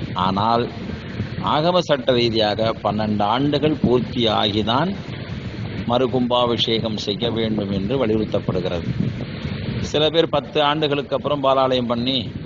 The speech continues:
பன்னெண்டு ஆண்டுல கும்பாபிஷேகம் பண்ணிடலாம், பதினோரு ஆண்டு ஆகலாம், நாமளா சொல்லிக் கொள்வதை தவிர அதற்கான ஆதாரங்கள் இருப்பதாக தெரியவில்லை. பன்னெண்டு ஆண்டுகள் பூர்த்தியடைந்து பாலஸ்தாபனம் செய்வித்து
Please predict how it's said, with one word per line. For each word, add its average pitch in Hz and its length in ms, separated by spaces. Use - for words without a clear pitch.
பன்னெண்டு 131 260
ஆண்டுல 120 300
கும்பாபிஷேகம் 113 500
பண்ணிடலாம், 101 380
பதினோரு 113 340
ஆண்டு 107 220
ஆகலாம், 107 320
நாமளா 123 480
சொல்லிக் 120 400
கொள்வதை 110 460
தவிர 95 420
அதற்கான 101 520
ஆதாரங்கள் 123 640
இருப்பதாக 107 640
தெரியவில்லை. 92 640
பன்னெண்டு 120 340
ஆண்டுகள் 165 500
பூர்த்தியடைந்து 117 880
பாலஸ்தாபனம் 139 800
செய்வித்து 110 720